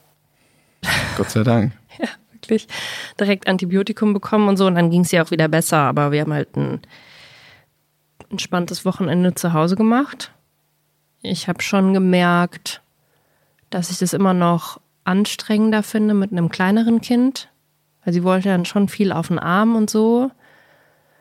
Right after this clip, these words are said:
Speaker 2: Und sie wiegt halt auch schon vierzehn Kilo. Sie ist halt echt groß für zwei Jahre. Und mein Rücken fand das nicht so geil. Dann bin ich Sonntag erstmal mit so einer krassen Nackenverspannung aufgewacht.
Speaker 1: Hm.
Speaker 2: Ähm,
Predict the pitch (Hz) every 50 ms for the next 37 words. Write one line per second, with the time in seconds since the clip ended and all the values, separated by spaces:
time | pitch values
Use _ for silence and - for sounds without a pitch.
0 | _ _ _ _ _ _ _ _ _ _ _ _ _ - 185 175 175 170 190 -
1 | - 240 240 - - 330 - - - 202 185 - - 160 156 - - 160 160 -
2 | - - 160 156 156 156 160 160 165 170 180 156 - - - 208 214 - - -
3 | - - 226 196 196 202 220 - - 220 208 - - - 185 185 190 196 190 190
4 | 196 196 196 202 208 214 220 226 220 - _ _ - - _ - 185 175 175 180
5 | 170 - - 175 170 170 175 180 190 185 - - 202 202 202 202 208 214 214 208
6 | - _ _ _ _ _ _ _ _ _ _ _ _ _ _ _ - - - -
7 | 190 185 190 180 - 214 208 - - 185 165 156 156 160 165 170 170 175 175 175
8 | 175 - - - 175 175 180 190 170 - 147 165 - 185 175 170 170 - 185 175
9 | 170 170 - - 180 - - 175 170 175 - - 180 165 - - - - 170 170
10 | 175 170 156 139 143 - - - 160 160 165 220 233 - - - - 165 170 123
11 | - - - - - - _ _ _ _ _ _ _ _ _ _ _ - 175 170
12 | 170 170 165 165 165 165 165 165 170 175